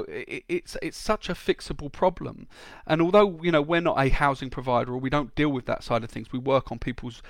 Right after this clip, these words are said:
mental health and the kind of underlying issues that cause the complexities. This is an issue that can be, can be solved if, if there's political will to do so. And that's what I think is so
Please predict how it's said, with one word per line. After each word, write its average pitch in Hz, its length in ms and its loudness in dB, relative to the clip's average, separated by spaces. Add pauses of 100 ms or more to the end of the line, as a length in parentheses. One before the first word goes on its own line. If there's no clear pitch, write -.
(240)
mental 123 220 -2
health 120 320 0
and 123 100 -4
the 113 100 -2
kind 120 260 0
of 113 60 -8
underlying 120 480 -2
issues 123 300 -8
that - 120 -14
cause - 200 -12
the - 80 -18
complexities. - 640 -6 (1000)
This 208 280 -6
is 185 160 -6
an 156 180 -2
issue 151 320 -4
that 127 160 -4 (240)
can 185 340 0
be, 131 300 -4 (380)
can 185 200 -2
be 127 100 -6
solved - 600 -10 (380)
if, 143 120 -2 (540)
if - 220 -4
there's 127 180 -2
political - 460 -2
will 123 180 -2
to 117 140 -8
do 170 160 -2
so. 110 320 -8
And 120 180 -6 (380)
that's - 260 4
what - 220 -10
I 120 80 -4
think - 260 -6
is 120 100 -4
so 120 440 2